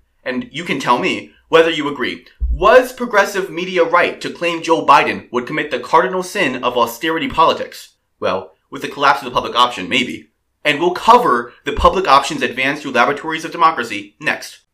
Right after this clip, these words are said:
Okay, so we just finished covering the failure of the Austerity Joe smear, and you can watch that if you haven't already, or if you're on the podcast, don't rewind it, continue listening.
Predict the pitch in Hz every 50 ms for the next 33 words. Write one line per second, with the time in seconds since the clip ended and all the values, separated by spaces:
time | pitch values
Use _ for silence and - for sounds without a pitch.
0 | _ - - - - 131 - - - - - 160 151 147 - - 143 - - _
1 | _ _ _ _ _ 123 127 127 196 - 233 226 226 226 226 139 - 156 147 151
2 | 151 - - - 127 127 127 123 123 - - 127 110 - 123 131 143 143 147 147
3 | 147 - - 139 120 139 135 131 127 - - 131 127 127 127 123 117 117 113 110
4 | 107 - - 110 107 107 104 - 120 110 107 101 - 101 110 110 - - - 131
5 | 127 123 123 117 104 101 92 - 123 123 127 127 135 127 - - - - 104 98
6 | 87 85 85 85 - - - _ _ _ _ _ 127 127 123 123 135 123 - 123
7 | 117 110 - - - 117 107 - - - 107 95 92 92 92 95 - - 95 92
8 | 90 107 101 92 87 80 - _ _ - 120 107 98 - - 101 95 87 85 -
9 | 110 101 - - 98 90 90 - - - - 101 98 92 87 85 90 98 - -
10 | 110 104 - 98 95 90 - 92 - 85 85 98 - -